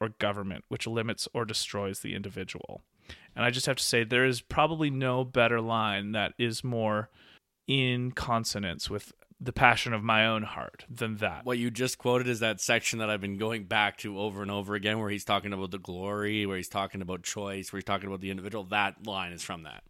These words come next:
Speaker 1: Yeah. And, and just how, again, uh, the kindredness I feel with Steinbeck is that,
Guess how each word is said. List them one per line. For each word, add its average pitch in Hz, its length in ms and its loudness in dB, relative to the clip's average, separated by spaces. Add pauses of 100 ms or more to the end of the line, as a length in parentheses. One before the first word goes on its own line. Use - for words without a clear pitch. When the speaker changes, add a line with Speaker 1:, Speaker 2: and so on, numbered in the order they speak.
(200)
Speaker 1:
Yeah. 117 180 -10 (320)
And, 123 240 0 (100)
and 117 440 0
just 127 300 -2
how, 104 400 2
again, 104 400 2 (180)
uh, 101 80 -6 (240)
the 104 200 -8
kindredness 104 560 -6
I 101 80 -4
feel 107 240 -2
with 98 160 -4
Steinbeck 107 460 -2
is 101 140 -8
that, 98 220 -6